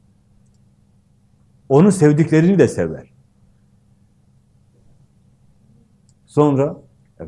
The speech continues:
bu sevgi artık Allah'a gidebilecek bir sevgidir. Böyle olunca Allah'a gidebilecek bir sevgidir. O sevgiyi Allah'a döndürünce Allah'ı sever, Allah'ın bütün kullarını sever, bütün mahlukatı sever artık.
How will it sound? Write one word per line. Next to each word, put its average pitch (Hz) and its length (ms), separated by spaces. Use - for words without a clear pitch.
bu 151 160
sevgi 123 400
artık 113 500
Allah'a 127 280
gidebilecek 123 640
bir 95 60
sevgidir. 80 560
Böyle 123 280
olunca 170 360
Allah'a 123 300
gidebilecek 127 640
bir 92 60
sevgidir. 90 440
O 175 120
sevgiyi 147 380
Allah'a 143 400
döndürünce 147 720
Allah'ı 143 360
sever, 175 400
Allah'ın 156 460
bütün 143 320
kullarını 123 500
sever, 143 360
bütün 139 360
mahlukatı 135 540
sever 87 320
artık. - 320